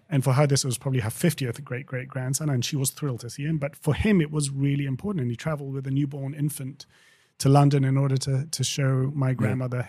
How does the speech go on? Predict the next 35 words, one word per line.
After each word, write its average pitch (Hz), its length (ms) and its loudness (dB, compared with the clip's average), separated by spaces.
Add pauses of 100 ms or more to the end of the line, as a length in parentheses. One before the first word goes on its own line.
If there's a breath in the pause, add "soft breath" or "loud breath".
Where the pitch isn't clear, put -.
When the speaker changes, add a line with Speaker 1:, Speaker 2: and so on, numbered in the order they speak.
(140)
Speaker 1:
So 147 280 -2
th-, 170 260 -4
these 156 220 4
are 143 180 4
central 135 680 0 (600)
themes 151 260 8
in 135 100 4
their 131 120 4
lives, 131 320 2
but 131 140 -2
I, 131 100 -2
I 151 100 0
wouldn't 139 480 0 (120)
care 131 240 2
to 127 220 -2
characterize 131 640 -4
them 127 80 -8
exactly. 123 440 -8
Speaker 2:
Yeah. 104 180 2
One 131 200 6
of 143 60 8
the 127 60 8
last 117 200 8
pictures 113 300 4
we 104 60 8
have 101 120 8
of 104 60 2
my 92 100 4
grandmother 98 420 2
is - 80 -6
her 92 120 0
holding 95 320 0
my 95 140 0
youngest 95 420 0
granddaughter. 87 640 0